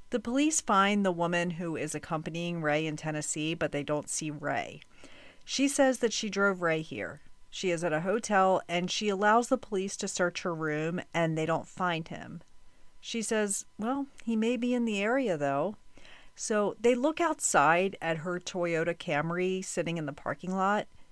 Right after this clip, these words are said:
and they see her motioning with her eyes to the car keys sitting on the bed.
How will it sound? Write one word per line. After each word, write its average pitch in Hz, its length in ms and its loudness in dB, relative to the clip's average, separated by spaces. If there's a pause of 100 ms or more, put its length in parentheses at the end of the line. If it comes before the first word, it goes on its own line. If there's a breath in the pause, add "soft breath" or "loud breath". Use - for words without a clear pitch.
(220 soft breath)
and 175 500 -2
they 214 140 2
see 254 260 -2
her 226 200 -2
motioning 180 640 0
with 156 160 -2
her 165 200 -2
eyes 151 440 0
to - 140 -6
the 170 120 -2
car 170 300 -4
keys 147 360 -10
sitting 165 340 -6
on 143 160 -4
the - 80 -6
bed. - 400 -2